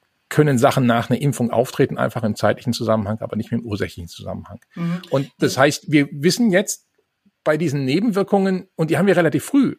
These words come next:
Speaker 1: ähm, erkannt. Also das ist ja vom Paul-Ehrlich-Institut, die haben ja regelmäßig diesen, diesen, äh, Bericht rausgegeben, wo,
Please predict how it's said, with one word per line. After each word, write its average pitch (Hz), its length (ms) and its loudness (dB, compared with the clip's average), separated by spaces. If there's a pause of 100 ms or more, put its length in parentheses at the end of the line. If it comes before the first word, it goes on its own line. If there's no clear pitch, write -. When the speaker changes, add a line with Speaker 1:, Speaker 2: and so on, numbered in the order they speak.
Speaker 1:
ähm, 131 320 -2
erkannt. 123 420 -2
Also 120 140 -2
das 123 160 -2
ist - 140 -4
ja 147 100 4
vom 143 160 0
Paul-Ehrlich-Institut, 147 880 0
die 123 100 -4
haben 139 140 0
ja 131 60 2
regelmäßig 139 560 0
diesen, 127 360 -4
diesen, 123 380 -6
äh, 117 100 -4
Bericht 113 400 -2
rausgegeben, 143 720 0
wo, 131 200 2